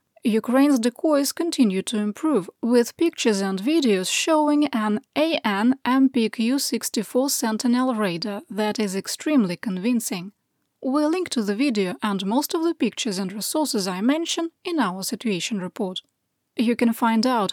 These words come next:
how to become a subscriber in the podcast description. President Volodymyr Zelensky dismissed Roman Semenchenko,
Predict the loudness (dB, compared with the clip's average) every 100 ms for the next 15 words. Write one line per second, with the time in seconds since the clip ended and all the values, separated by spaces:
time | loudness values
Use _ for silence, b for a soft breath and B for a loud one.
0 | 0 2 2 -2 -2 -2 -2 -4 -6 -8
1 | -6 -4 -4 -2 -4 -2 0 0 0 0
2 | -2 -2 -4 -4 -4 -4 -6 -4 -8 -10
3 | -14 _ _ _ 0 2 4 2 4 2
4 | 2 4 4 2 2 2 2 2 0 -4
5 | -2 -2 4 6 6 6 2 4 6 4
6 | 2 2 4 4 0 -4 -6 -6 -8